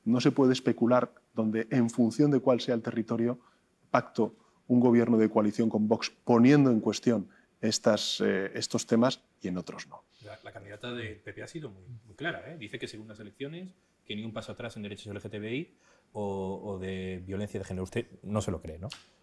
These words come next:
Speaker 1: ¿Y por qué no lo ha hecho en ciudades importantes de Extremadura? Porque yo que sepa,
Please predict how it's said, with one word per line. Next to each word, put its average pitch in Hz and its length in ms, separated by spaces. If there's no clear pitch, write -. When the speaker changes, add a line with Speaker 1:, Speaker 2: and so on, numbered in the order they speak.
Speaker 1:
¿Y 139 60
por - 140
qué 147 120
no 135 100
lo 110 120
ha 120 60
hecho 117 240
en 101 120
ciudades 107 340
importantes 98 540
de 98 80
Extremadura? 82 580
Porque - 220
yo 98 120
que - 80
sepa, 117 340